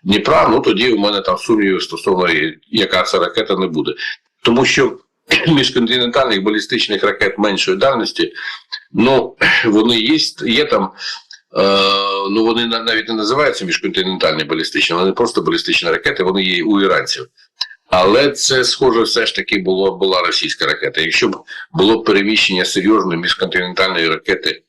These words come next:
з Ірану до, е, Росії, про це б стало відомо. Ну, крім того, який сенс п-, п-, переправляти, якщо у росіян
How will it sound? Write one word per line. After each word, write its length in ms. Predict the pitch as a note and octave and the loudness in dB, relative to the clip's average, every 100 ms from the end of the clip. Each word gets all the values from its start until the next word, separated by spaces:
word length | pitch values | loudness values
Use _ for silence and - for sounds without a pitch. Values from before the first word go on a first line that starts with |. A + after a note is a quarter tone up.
| - - | -18 -8
з 120 | - E2+ | -2 2
Ірану 340 | F#2 F#2+ E2+ | 2 2 2
до, 360 | D2+ F2+ E2+ D2+ - - - - | 0 0 0 0 -8 -20 -12 -2
е, 240 | E2+ F2+ F2+ | 2 4 4
Росії, 340 | F#2+ - D#3 | 2 2 2
про 160 | - F#2+ | 2 0
це 140 | - | 0
б 60 | - | -2
стало 320 | - F#2+ F2+ | 0 0 0
відомо. 440 | E2+ C#2+ C2+ D#2+ A2+ | -2 -4 -4 -2 0
Ну, 80 | D3 | 0
крім 200 | C3+ A#2 | -2 0
того, 340 | A#2+ G#2+ G2 | 0 2 0
який 420 | F#2+ - - A2 | 0 -2 -4 -4
сенс 320 | G2 A#2+ G#2 - | 0 0 0 -4
п-, 160 | - F#2+ F2+ | -2 -2 0
п-, 60 | G2 | 0
переправляти, 760 | F#2+ F2+ F#2 F#2 G2 A2+ - | 0 0 -2 0 2 0 0
якщо 280 | F2 - G2 | -2 0 0
у 40 | F2+ | 0
росіян 460 | E2+ F#2 F2 E2+ | 0 0 -2 -4